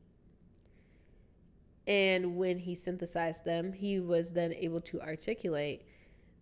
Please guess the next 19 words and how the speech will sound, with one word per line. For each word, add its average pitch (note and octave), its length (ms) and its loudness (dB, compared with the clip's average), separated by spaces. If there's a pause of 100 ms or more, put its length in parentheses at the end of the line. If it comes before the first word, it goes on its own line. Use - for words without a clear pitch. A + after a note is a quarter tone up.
(120)
"This G#3+ 280 2
is C4 200 2
what F#3 400 2
you're F3 340 0
purposed F3 580 -4
for F3+ 580 -2 (380)
based F3+ 300 2
on F3 140 -2
how F3 300 -6
you E3+ 240 0
were D#3 220 -2
uniquely D3+ 520 -6
designed, C#3 600 -10 (800)
based F3+ 300 2
on G3 300 0
when E3+ 200 0
you E3 100 -2
were D3+ 120 -2
born D3+ 380 -8